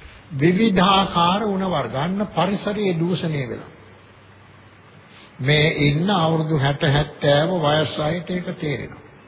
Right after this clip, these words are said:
ඒකයි බුදුහාමුදුරුවෝ දේශනා කළේ නිතරම පරිසරය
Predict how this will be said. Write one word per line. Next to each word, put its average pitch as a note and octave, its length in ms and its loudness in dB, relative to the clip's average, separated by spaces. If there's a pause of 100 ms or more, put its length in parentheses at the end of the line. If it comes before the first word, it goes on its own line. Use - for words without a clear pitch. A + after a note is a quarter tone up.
(1400)
ඒකයි E3 680 4
බුදුහාමුදුරුවෝ C#3 960 0
දේශනා C#3+ 640 -2
කළේ C#3+ 380 -4
නිතරම E3 680 0 (800)
පරිසරය D#3+ 840 4